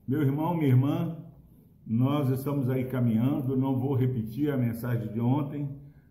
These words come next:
para o vídeo não ficar muito grande, mas nesse versículo aqui,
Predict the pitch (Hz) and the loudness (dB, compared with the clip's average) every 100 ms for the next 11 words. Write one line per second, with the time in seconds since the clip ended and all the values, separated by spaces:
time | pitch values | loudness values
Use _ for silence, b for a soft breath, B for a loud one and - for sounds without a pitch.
0 | B - 110 107 123 120 123 123 - 110 | B -6 -2 0 0 2 0 0 -2 2
1 | 110 107 101 107 127 147 - 135 123 - | 4 2 -2 -2 0 0 -2 -8 -10 -12
2 | - - - B B B - 123 165 151 | -20 -20 -20 B B B -6 -2 0 0
3 | 123 165 170 214 233 - 196 170 160 143 | -2 -2 4 6 6 4 0 0 2 2
4 | 120 - 170 170 131 127 123 147 143 143 | 0 -6 -8 -8 -6 -6 -4 -4 -4 -6